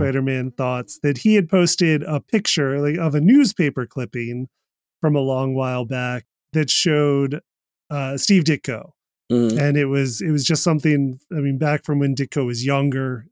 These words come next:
Speaker 1: this, this newspaper clipping showed a young Steve Ditko, and somebody replied to Kurt Busiek's tweet saying, "That's literally Peter Parker."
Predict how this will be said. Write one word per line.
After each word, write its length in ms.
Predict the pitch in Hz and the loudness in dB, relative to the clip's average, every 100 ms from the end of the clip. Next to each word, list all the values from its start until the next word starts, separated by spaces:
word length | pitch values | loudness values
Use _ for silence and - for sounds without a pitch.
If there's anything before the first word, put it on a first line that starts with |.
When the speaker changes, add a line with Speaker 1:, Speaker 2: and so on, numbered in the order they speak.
| _ | _
Speaker 1:
this, 220 | 135 - | -8 -8
this 240 | 147 131 123 | -8 -8 -6
newspaper 460 | 135 123 135 127 | -6 -2 -4 -4
clipping 300 | 127 139 143 | -6 -4 -4
showed 200 | 135 135 | -2 -2
a 60 | 123 | -4
young 540 | 117 143 151 151 156 135 _ _ _ _ | -4 -2 0 2 0 -2 _ _ _ _
Steve 280 | - 151 131 | -4 -2 0
Ditko, 600 | 143 135 147 131 127 143 | -2 -2 -4 -4 -4 0
and 140 | 156 | 0
somebody 260 | 156 180 170 | 4 4 4
replied 680 | 147 139 190 196 196 160 160 - _ _ _ _ - | 2 0 0 4 4 2 -2 -6 _ _ _ _ -4
to 400 | - 147 143 139 139 | 0 2 2 0 -2
Kurt 180 | 156 135 | -2 0
Busiek's 380 | 147 131 120 | -2 -2 -4
tweet 360 | - 269 240 190 | -2 2 2 2
saying, 600 | - 165 156 156 156 147 | 2 2 4 4 4 2
"That's 300 | 139 185 170 | 0 0 2
literally 420 | 180 196 190 165 | 4 6 4 4
Peter 260 | 160 175 156 | 4 2 2
Parker." 520 | 160 147 120 127 127 | 0 -2 -2 -8 -12